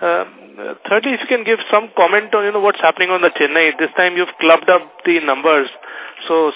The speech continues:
separately, how Chennai is panning? Is there an improvement there? And also on the Palladium, how's the traction? If you can give some more color,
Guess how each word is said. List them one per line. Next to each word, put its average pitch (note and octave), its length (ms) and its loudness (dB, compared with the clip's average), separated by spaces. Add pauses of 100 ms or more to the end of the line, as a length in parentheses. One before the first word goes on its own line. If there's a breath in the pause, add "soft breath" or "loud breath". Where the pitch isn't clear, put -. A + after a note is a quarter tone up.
separately, E3+ 540 2
how E3 260 2 (100)
Chennai D#3+ 440 0
is - 120 -4
panning? D3+ 220 -2
Is D3 100 -4
there D#3+ 160 4
an D#3+ 80 -2
improvement D#3 460 -4
there? D3+ 300 2 (420 loud breath)
And C#3+ 100 -2
also C#3+ 260 -2
on D3 100 -4
the C#3+ 100 0
Palladium, C#3 540 -2 (220)
how's C#3 180 -2
the C#3 100 -2
traction? C#3 400 -4 (400 loud breath)
If F3 140 -6
you E3+ 260 -6
can D3+ 160 -2
give D3 160 -6
some D3+ 160 -4
more D3 140 -2
color, C#3 300 2